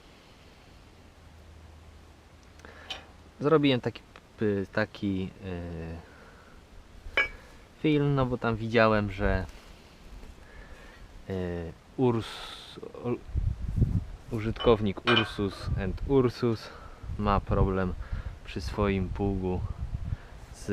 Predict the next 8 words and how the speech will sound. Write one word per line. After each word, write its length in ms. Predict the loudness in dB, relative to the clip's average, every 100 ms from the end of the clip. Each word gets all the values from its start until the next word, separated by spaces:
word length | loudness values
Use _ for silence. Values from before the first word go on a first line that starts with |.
| 4 4 2 2 2
lemieszami 600 | 2 2 2 2 4 2
do 180 | 0
przedpuszka. 800 | 0 -6 -8 -2 -2 0 0 0 0 -8 -10 -12 -12 -10 -10 -12 -16 -16 -16 -16 -10 0
No 140 | 0
to 360 | 2 4 4 2 -4 -18 -20 -20 -18 -18 -18 -20 -4
mus-, 240 | 0 0 4
mogę 300 | 4 6 4
polecić, 720 | 4 4 2 -2 -6 -6 -14